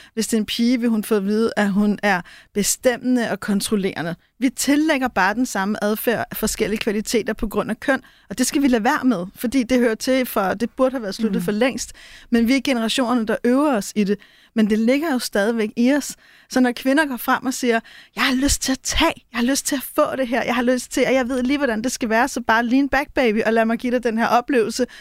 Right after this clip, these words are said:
Speaker 1: så er der nogle mænd, der tænker, "Uh, panik.
Speaker 2: Mm.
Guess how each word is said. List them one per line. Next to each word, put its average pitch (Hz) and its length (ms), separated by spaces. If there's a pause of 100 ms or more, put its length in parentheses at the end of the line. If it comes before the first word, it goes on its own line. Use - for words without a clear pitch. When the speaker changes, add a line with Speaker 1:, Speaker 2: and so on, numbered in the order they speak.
(180)
Speaker 1:
så 277 120
er 294 40
der 294 100
nogle 269 200
mænd, 247 160
der 240 80
tænker, 226 380
"Uh, 294 680
panik. 233 440
Speaker 2:
Mm. 214 100